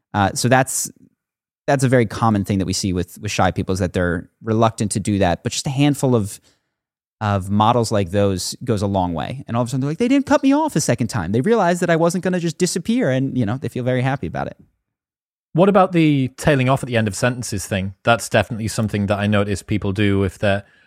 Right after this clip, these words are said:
Speaker 2: uncomfortable in a social situation or a little bit
Speaker 1: Mm-hmm.
Speaker 2: shy. How can people overcome that?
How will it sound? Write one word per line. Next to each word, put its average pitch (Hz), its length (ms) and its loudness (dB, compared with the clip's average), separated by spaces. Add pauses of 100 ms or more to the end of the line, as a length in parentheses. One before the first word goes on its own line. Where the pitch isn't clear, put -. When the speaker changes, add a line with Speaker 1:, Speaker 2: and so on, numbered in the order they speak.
(160)
Speaker 2:
uncomfortable 107 540 2
in 101 100 4
a 98 60 0
social 107 320 0
situation 101 640 0
or 95 100 0
a - 20 2
little 101 200 0
bit 107 100 0
Speaker 1:
Mm-hmm. 120 80 0
Speaker 2:
shy. 98 180 2
How 107 140 2
can 110 120 -2
people 104 240 0
overcome 98 320 0
that? 95 180 -2